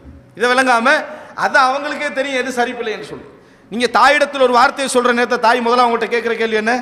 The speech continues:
"எவ்வளவு வளர்த்த பிறகு நீ பேசுற பேச்சான்னு?" தான் கேட்பாங்க. சரி பிள்ளையில அவங்க கேட்கறது இல்ல. அதே போல மனைவியும்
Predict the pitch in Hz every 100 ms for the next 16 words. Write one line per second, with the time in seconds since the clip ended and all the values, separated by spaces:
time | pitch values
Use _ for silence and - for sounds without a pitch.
0 | - - - - 170 147 165 190 156 190
1 | 190 185 196 208 185 180 185 185 165 175
2 | 170 170 233 208 - 139 - - - _
3 | - - _ _ - 190 254 240 262 262
4 | 247 220 233 220 214 185 143 - - -
5 | - - - 127 202 277 285 294 226 247
6 | 277 269 269 311